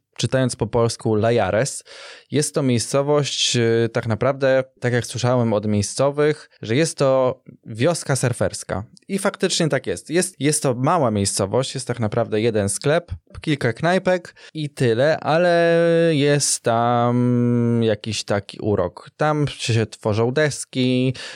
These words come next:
e, tam znajdziemy shaperów. Jeżeli popsujemy deskę, to tam też zazwyczaj,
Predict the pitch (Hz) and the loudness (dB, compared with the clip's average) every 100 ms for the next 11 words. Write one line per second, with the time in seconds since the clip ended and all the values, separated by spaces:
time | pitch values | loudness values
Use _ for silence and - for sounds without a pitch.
0 | - - 107 117 104 107 98 104 110 - | -6 -2 0 0 0 0 0 0 0 0
1 | 139 147 139 135 123 - 90 90 95 110 | 0 2 2 2 0 -2 -2 -2 -2 -4
2 | - 151 151 147 139 131 - 120 101 - | -2 0 2 2 0 -2 -4 -4 -4 -2
3 | 120 143 143 160 147 151 139 139 143 147 | 0 0 0 0 0 0 0 0 0 2
4 | 143 | 2